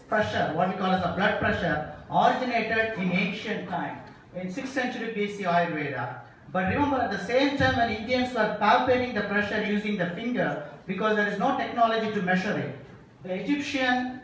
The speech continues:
the Korean and Chinese were also doing the same thing. One similarity we found in this is, all this culture, Eastern culture, they looked at the pulse in the radial artery, which is a convenient site,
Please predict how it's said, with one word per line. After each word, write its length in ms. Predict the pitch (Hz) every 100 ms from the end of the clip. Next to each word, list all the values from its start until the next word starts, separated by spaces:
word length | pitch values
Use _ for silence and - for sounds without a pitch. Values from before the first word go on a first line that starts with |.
| - 175
the 500 | 185 175 165 165 160
Korean 380 | 240 254 254 240
and 220 | 202 -
Chinese 380 | 208 214 226 214
were 120 | 202
also 360 | 185 - 240 202
doing 180 | 196
the 100 | 175
same 280 | 175 175 151
thing. 340 | 135 104 - - - - - -
One 260 | 214 311
similarity 680 | - 277 285 302 277 277 277
we 180 | 226 -
found 280 | 220 240 233
in 140 | 214
this 200 | 220 -
is, 260 | 185 170 - - - - -
all 400 | - 269 302 294
this 160 | 262 254
culture, 460 | 233 - 254 208
Eastern 300 | 240 262 240
culture, 640 | 220 214 - 202 160 - - -
they 300 | 156 214 240
looked 180 | 277 -
at 160 | 320 302
the 120 | 254
pulse 360 | - 226 185 180 -
in 180 | 233 294
the 60 |
radial 340 | - 226 202 180
artery, 400 | 165 151 160 175
which 120 | 175 196
is 80 | 208
a 80 |
convenient 500 | 202 208 240 254 220
site, 340 | 196 175 -